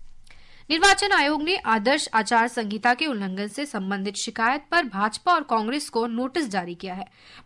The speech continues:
महाराष्ट्र और झारखंड के विधानसभा चुनाव में दोनों दलों की एक दूसरे के खिलाफ शिकायत के बाद आयोग ने यह नोटिस जारी किए हैं।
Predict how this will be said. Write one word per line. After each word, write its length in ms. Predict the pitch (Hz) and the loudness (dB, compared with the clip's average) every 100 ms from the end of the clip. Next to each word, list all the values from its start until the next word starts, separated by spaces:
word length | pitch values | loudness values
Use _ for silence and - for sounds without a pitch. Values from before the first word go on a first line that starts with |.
| 269 | 2
महाराष्ट्र 500 | 277 311 370 392 392 | 4 6 4 4 2
और 120 | 370 | 2
झारखंड 500 | 220 214 220 285 302 | 4 2 2 -2 -2
के 100 | 330 | -4
विधानसभा 600 | 214 196 214 220 220 247 | -2 -2 -2 -2 0 0
चुनाव 360 | 247 202 208 233 | 0 -4 -4 -2
में 260 | 262 320 | -2 -4
दोनों 260 | 226 208 208 | -4 -4 -4
दलों 240 | 196 220 | -4 -4
की 280 | 269 302 339 - - - - | -4 -4 -4 -6 -20 -16 -2
एक 160 | 254 220 | -2 0
दूसरे 320 | 302 302 392 | -2 0 2
के 140 | 392 | 2
खिलाफ 340 | - 247 226 233 | 0 4 4 2
शिकायत 420 | 226 208 196 - | -6 -2 -2 -2
के 100 | 214 | -4
बाद 360 | 202 233 320 - | 2 2 2 0
आयोग 320 | 226 285 320 | 0 0 -2
ने 80 | 349 | -2
यह 140 | 320 | -2
नोटिस 460 | 226 202 202 294 - | -2 -4 -4 -6 -2
जारी 240 | 202 185 | -2 -2
किए 180 | 180 190 | -6 -8
हैं। 220 | 202 - | -8 -12